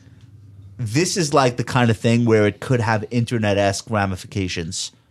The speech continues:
for humanity. It's a perfect thematic E T F.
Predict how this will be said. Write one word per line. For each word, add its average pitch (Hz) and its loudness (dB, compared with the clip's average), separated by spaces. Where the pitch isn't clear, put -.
for 107 -4
humanity. 92 -10
It's 120 -8
a 131 -6
perfect 139 -2
thematic 104 -4
E 104 -10
T 104 -8
F. 92 -8